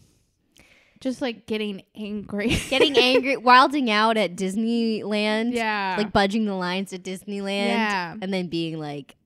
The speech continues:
Speaker 2: "I'm allowed to do this because
Speaker 1: I'm
Speaker 2: I'm a Hanks kid.
Speaker 1: Tom Hanks, yeah.
Speaker 2: I'm gonna budge the line at Space Mountain."
Speaker 1: Yeah.
Speaker 2: Um, yeah, I mean, I know if I was a Hanks kid,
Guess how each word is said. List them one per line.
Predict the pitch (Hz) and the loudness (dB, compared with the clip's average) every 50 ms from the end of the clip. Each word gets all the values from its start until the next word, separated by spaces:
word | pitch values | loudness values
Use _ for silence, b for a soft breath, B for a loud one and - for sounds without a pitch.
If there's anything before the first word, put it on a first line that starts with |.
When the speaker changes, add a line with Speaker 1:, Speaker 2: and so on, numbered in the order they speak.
| _ _ - | _ _ -12
Speaker 2:
"I'm | - - 185 190 190 | -8 -4 -4 -4 -4
allowed | 185 165 160 165 165 165 170 175 | -4 -6 -6 -4 -4 -6 -6 -8
to | 185 | -10
do | 170 - 165 175 185 | -14 -12 -10 -8 -6
this | 175 185 196 214 226 - - | -4 -4 -4 -6 -8 -8 -8
because | 240 254 285 294 277 233 | -6 -4 -2 -2 -2 -2
Speaker 1:
I'm | |
Speaker 2:
I'm | 185 180 175 | -4 -6 -6
a | |
Hanks | 170 170 170 160 165 165 - - - - - - | -8 -8 -8 -8 -10 -10 -14 -18 -20 -20 -20 -16
kid. | - - - - 143 147 | -10 -10 -8 -8 -8 -6
Speaker 1:
Tom | 285 277 269 262 262 254 | -4 -4 -2 -2 -2 -2
Hanks, | 247 269 262 247 226 175 - - - - - - | -2 -2 -2 -4 -6 -8 -12 -18 -20 -20 -14 -10
yeah. | 214 208 202 185 | -8 -6 -4 -4
Speaker 2:
I'm | 196 202 | -2 -2
gonna | 208 196 190 | -2 -4 -4
budge | 185 165 - 190 175 175 180 170 | -4 -4 -4 -2 -2 -2 -4 -6
the | 190 | -6
line | 185 175 170 165 165 165 | -4 -4 -4 -4 -6 -6
at | 156 - - | -10 -12 -16
Space | - - _ - 160 160 160 - - | -20 -18 _ -10 -8 -8 -8 -10 -10
Mountain." | 160 160 156 - - 151 156 147 151 156 | -8 -8 -8 -8 -10 -10 -10 -10 -10 -10
Speaker 1:
Yeah. | 160 214 202 185 180 180 156 190 208 - _ _ - | -10 -8 -8 -10 -10 -12 -12 -14 -16 -20 _ _ -10
Speaker 2:
Um, | - 175 165 165 165 165 165 160 160 160 165 156 - - _ _ b b b b b b b b b | -8 -8 -6 -6 -8 -8 -8 -10 -10 -12 -14 -16 -18 -20 _ _ b b b b b b b b b
yeah, | - 202 233 240 202 165 - | -4 -2 0 2 2 0 0
I | 156 | -4
mean, | 180 202 202 196 196 190 185 185 185 175 - _ - | -6 -6 -6 -6 -6 -8 -8 -8 -10 -12 -14 _ -10
I | - 190 | -8 -6
know | 214 254 285 | -4 -2 -2
if | 320 269 | -2 0
I | 208 196 208 | 0 0 0
was | 202 208 | -2 -4
a | 208 | -6
Hanks | 196 202 208 196 190 190 - - | -6 -8 -8 -10 -10 -14 -18 -20
kid, | - - 220 202 190 185 180 175 165 - | -14 -8 -6 -4 -4 -4 -4 -6 -8 -8